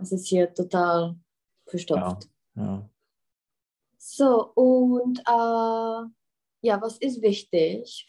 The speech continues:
Speaker 1: für das Stadtrand? Was sollte am Stadtrand sein, damit es, ja, äh, gut zum Leben ist?
Speaker 2: Äh, ich denke, dass, ähm, das Wichtigste ist, ähm,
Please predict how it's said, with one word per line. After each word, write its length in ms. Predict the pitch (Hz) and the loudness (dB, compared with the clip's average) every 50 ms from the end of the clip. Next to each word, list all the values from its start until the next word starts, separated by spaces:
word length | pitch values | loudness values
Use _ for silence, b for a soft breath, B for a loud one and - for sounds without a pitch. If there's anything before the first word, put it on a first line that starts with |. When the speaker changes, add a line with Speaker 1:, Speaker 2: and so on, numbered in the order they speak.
| - - | -6 0
Speaker 1:
für 380 | - 233 226 226 226 220 226 226 | 4 4 6 6 4 4 2 2
das 200 | 240 247 247 247 | -2 -4 -4 -8
Stadtrand? 680 | - - 240 226 220 - 196 156 147 147 156 - _ _ _ _ _ _ _ _ _ _ _ _ _ _ _ _ _ _ _ | -8 -6 -6 -6 -4 -4 -6 -8 -8 -10 -14 -20 _ _ _ _ _ _ _ _ _ _ _ _ _ _ _ _ _ _ _
Was 220 | 208 220 220 - | -6 -6 -2 0
sollte 300 | - 226 220 214 - 214 208 | 2 2 2 2 0 -2 -2
am 120 | 220 220 | -2 -4
Stadtrand 520 | 202 - 233 214 - 220 220 214 226 226 | -4 -4 -4 -2 0 0 0 0 -2 -2
sein, 440 | 226 220 202 190 190 190 196 208 202 - | -4 -4 -4 -2 -4 -6 -6 -6 -4 -2
damit 320 | 208 196 202 202 196 - - | -2 0 0 -2 -2 -4 -6
es, 340 | 202 196 - - - - - | -8 -8 -8 -14 -20 -10 -4
ja, 380 | - 214 190 170 170 175 175 _ _ _ _ _ _ _ _ _ _ _ | 0 0 0 0 0 -4 -8 _ _ _ _ _ _ _ _ _ _ _
äh, 420 | - 180 185 185 185 180 180 180 175 180 185 185 _ _ _ _ _ _ _ _ _ _ _ _ _ _ _ _ - 190 | -4 -2 -2 0 0 0 0 -2 -4 -6 -10 -14 _ _ _ _ _ _ _ _ _ _ _ _ _ _ _ _ -10 -6
gut 160 | - 214 208 | -4 -4 -2
zum 180 | - 220 208 202 | 0 2 2 4
Leben 320 | 196 185 175 175 175 165 | 4 4 2 2 -2 -6
ist? 400 | - 160 151 - - _ _ _ _ _ _ _ _ _ _ _ _ _ _ _ _ _ _ _ _ _ _ _ _ _ _ _ _ _ - | -10 -12 -12 -14 -18 _ _ _ _ _ _ _ _ _ _ _ _ _ _ _ _ _ _ _ _ _ _ _ _ _ _ _ _ _ -16
Speaker 2:
Äh, 540 | - 107 101 101 98 98 98 101 98 101 101 - - _ _ _ _ - 87 95 104 104 - - - - _ _ | -14 -12 -10 -8 -8 -6 -6 -6 -6 -8 -8 -12 -16 _ _ _ _ -18 -16 -12 -12 -12 -12 -14 -18 -20 _ _
ich 260 | - 131 127 123 - - | -6 -4 -4 -4 -2 0
denke, 380 | 120 117 117 117 110 - 117 | 0 2 2 2 2 2 4
dass, 520 | 107 117 110 110 107 - - - - - - | 4 4 4 2 2 -2 -8 -12 -12 -10 -6
ähm, 520 | 107 104 101 101 98 98 98 98 101 104 _ _ _ _ _ _ _ _ _ _ _ - | -4 -2 -2 -2 -2 -2 -4 -6 -8 -12 _ _ _ _ _ _ _ _ _ _ _ -16
das 760 | - - 87 78 65 62 73 95 98 104 107 - - - 107 | -14 -14 -12 -12 -12 -12 -8 -2 0 0 0 -2 -4 -2 0
Wichtigste 1040 | 110 117 123 - - - 127 123 127 - - - - - 104 98 95 95 98 98 - | 0 0 0 0 0 0 0 0 -2 -4 -10 -12 -4 0 2 4 4 4 2 2 0
ist, 500 | 98 101 98 95 - - - - - - | 0 -2 -2 -2 -4 -10 -18 -12 -6 -4
ähm, 480 | 92 95 92 92 92 90 92 98 - | -2 0 0 0 -2 -4 -6 -8 -12